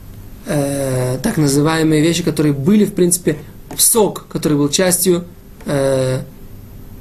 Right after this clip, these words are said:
плодов. И они, н-, например, потекли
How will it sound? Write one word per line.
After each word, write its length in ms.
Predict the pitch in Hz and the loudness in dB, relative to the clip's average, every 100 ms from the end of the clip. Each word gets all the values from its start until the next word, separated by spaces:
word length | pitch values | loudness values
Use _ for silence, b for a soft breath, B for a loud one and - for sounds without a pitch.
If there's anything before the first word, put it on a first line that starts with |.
| - - | -18 -2
плодов. 400 | 165 156 151 127 - - - - | 0 4 2 0 -6 -18 -20 -4
И 80 | 156 | 0
они, 180 | 151 190 | 4 4
н-, 240 | 190 175 | 2 0
например, 360 | 160 156 175 170 | -2 2 0 2
потекли 580 | 160 170 165 160 160 | 0 0 2 2 2